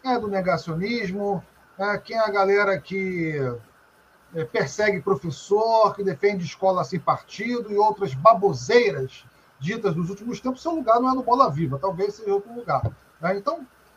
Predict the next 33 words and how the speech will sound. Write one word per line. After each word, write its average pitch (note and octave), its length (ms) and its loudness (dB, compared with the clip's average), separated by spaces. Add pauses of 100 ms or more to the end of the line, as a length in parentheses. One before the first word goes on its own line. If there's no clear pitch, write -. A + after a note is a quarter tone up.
(120)
vamos G4 240 0
seguir B3+ 280 2
aqui B3+ 160 2
pro G3+ 160 -4
pauta G3+ 260 0
principal. G3+ 380 2
Gente, C4 200 -2
olha C#4 140 2
só, G3+ 160 -4
teve C4 320 -4
convocação B3 840 -4 (360)
para G#3+ 760 2 (580)
a, F3+ 800 0 (140)
a, F#3 60 -4 (460)
as E3+ 140 -6
eliminatórias G#3 800 0
da F#3+ 100 -4
Copa F#3+ 280 -4
do E3 100 -8
Mundo, G3 520 -2
né? B3 260 0 (280)
O D3+ 60 -14
Brasil E3 560 -4
até G3 160 -4
mesmo F3 200 -6
vai F3 120 -4
enfrentar E3+ 500 -4
o D#3 80 -6
Chile, B3 380 -6
o - 40 -8
Brasil F#3+ 280 0
já G3+ 160 2
classificado, B3+ 960 -4